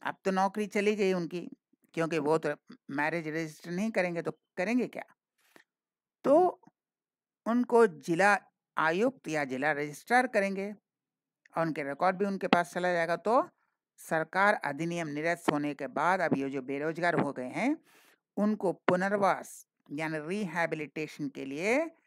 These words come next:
एक एक व्यक्ति को दो लाख का कॉम्पनसेशन दिया जाएगा। जो पहले मुस्लिम रजिस्ट्रार थे उनको दो लाख का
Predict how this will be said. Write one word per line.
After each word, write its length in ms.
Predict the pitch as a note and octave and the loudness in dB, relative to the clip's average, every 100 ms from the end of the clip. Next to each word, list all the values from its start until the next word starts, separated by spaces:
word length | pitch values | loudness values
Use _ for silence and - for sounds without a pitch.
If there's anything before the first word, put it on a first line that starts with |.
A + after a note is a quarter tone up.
| _ _ _ _ - | _ _ _ _ -4
एक 260 | F3 F3+ | -2 -2
एक 160 | F3 C#3+ | -4 -4
व्यक्ति 360 | C#3 D3 - D#3+ | -6 -6 -8 0
को 120 | E3+ | 0
दो 500 | - - F3 G3 A3 | 0 0 4 6 6
लाख 440 | F#3+ D3 D3+ D#3+ _ - | 4 2 2 0 _ -2
का 160 | E3+ E3+ - | 0 0 -2
कॉम्पनसेशन 1000 | D3 D3+ - E3 D3+ - D#3+ D#3+ F3 F3 | -2 2 4 4 -2 -8 -8 -6 -8 -4
दिया 220 | E3 D#3 | -2 -2
जाएगा। 400 | D3 C#3 C3+ A#2+ G#2+ - - _ _ _ - | -2 -4 -2 -6 -6 -14 -20 _ _ _ -10
जो 160 | B2+ | -6
पहले 340 | C#3+ C3+ D3 D3+ | -4 -4 -4 -4
मुस्लिम 420 | D3+ D3+ D#3 D3+ | -4 -6 -6 -6
रजिस्ट्रार 640 | C3 C3 C3 - C#3 C#3 C#3 | -8 -12 -16 -14 -8 -8 -6
थे 160 | F#3+ C#4 E4 _ _ _ - | -4 -4 -6 _ _ _ -10
उनको 360 | C#3+ C#3 C#3+ | -6 -4 -6
दो 420 | C3+ A#2 F3 G#3+ A#3 | -6 -4 0 2 2
लाख 420 | C#3 B2+ D3 - - | 2 0 0 -4 -4
का 320 | D3+ G#3+ - | -2 -2 -4